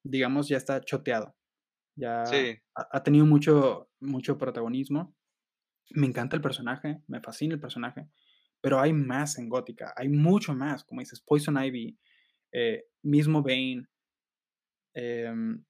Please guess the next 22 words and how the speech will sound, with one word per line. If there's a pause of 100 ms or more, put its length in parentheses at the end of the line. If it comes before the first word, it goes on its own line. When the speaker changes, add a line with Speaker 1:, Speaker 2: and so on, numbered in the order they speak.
(540)
Speaker 1:
Cobblepot,
que
afortunadamente (100)
el
Pingüino,
pues
ya, (400)
eh, (200)
como
lo
mencionamos,
va
a
tener
su,
su
serie. (880)
Eh, (420)
pero
Batman
tiene
este